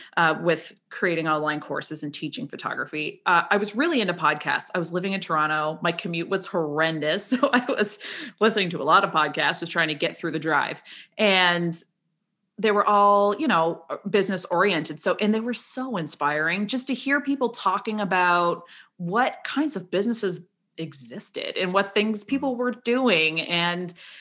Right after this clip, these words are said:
Speaker 1: it was really im-, inspiring for me. It made me feel empowered. Like, if they can do it, there's no reason I can't do it. I just have to figure it out, <laughs> but
Speaker 2: Mm-hmm.
Speaker 1: I can do it too.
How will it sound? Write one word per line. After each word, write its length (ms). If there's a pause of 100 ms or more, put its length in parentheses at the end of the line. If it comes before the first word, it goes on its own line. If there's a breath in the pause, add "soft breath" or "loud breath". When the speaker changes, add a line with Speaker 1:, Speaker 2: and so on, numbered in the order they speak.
(180 loud breath)
Speaker 1:
it 200
was 240
really 1080 (220)
im-, 300 (180)
inspiring 720
for 140
me. 160
It 100
made 180
me 120
feel 260
empowered. 540
Like, 240
if 220
they 180
can 240
do 160
it, 120
there's 240
no 360
reason 320
I 160
can't 260
do 140
it. 100
I 100
just 200
have 120
to 80
figure 560
it 200
out, 420 (100)
<laughs> 80 (600 loud breath)
but 280
Speaker 2:
Mm-hmm. 160
Speaker 1:
I 200
can 180
do 140
it 80
too. 280